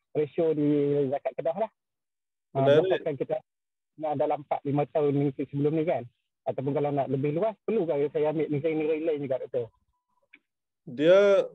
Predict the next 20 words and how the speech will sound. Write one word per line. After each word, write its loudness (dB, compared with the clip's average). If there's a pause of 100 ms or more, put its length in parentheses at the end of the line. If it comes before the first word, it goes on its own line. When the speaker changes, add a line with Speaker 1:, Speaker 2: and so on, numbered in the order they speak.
(640)
Speaker 2:
kalau 6
data 4
Speaker 1:
Hmm. -12
Speaker 2:
tu -4
senang 0
dapat -2
dan -2
kita -2
boleh -2
manage, 0
Speaker 1:
Hmm. -14
Speaker 2:
kita 0
boleh 2
buat -2
comparative 0
study. 0
Contohnya, 0 (440)
kita 2
ambil -2
data 4